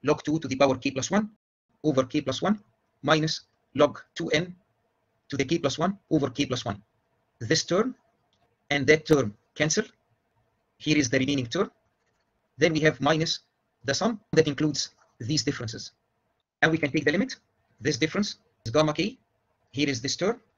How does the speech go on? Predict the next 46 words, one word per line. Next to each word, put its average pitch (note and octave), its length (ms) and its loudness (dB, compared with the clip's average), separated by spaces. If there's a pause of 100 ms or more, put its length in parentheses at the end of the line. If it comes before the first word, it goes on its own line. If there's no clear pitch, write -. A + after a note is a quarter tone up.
(360)
We C3 100 -2
have C#3 80 2
a B2+ 40 -6
finite C#3 260 0
number C#3 180 -2
of - 80 -8
terms. G#3 320 -2
We - 60 -12
can B2 200 -2
take D3+ 200 0
the C3 80 4
limit C3+ 340 -4
term D3+ 280 4
by C3 120 4
term. G#3 260 2 (220)
When D3+ 140 2
we C#3+ 60 -2
take D#3 140 -4
the D3+ 80 4
limit, D3+ 320 -2
this D#3 360 -2
becomes C#3 340 -2 (240)
gamma B2+ 180 0
j. A#2 160 -8 (720)
In C3+ 120 0
this E3 120 4
summation, E3+ 400 -2 (520)
change G#3+ 480 -2
j F3+ 260 -2
to G3 120 -8
k F#3+ 120 -4
minus C#3+ 300 0
j. G3+ 240 -4 (600)
The D3 120 0
sum F3 280 0
is D3 180 -4
also F#3 220 2
from C#3 200 -2
zero C3 240 -2
to C3 100 -6
k. B3+ 220 -2
K G3+ 400 0
choose F#3 320 -4
k E3+ 180 -4
minus C#3+ 280 0
j E3+ 260 -2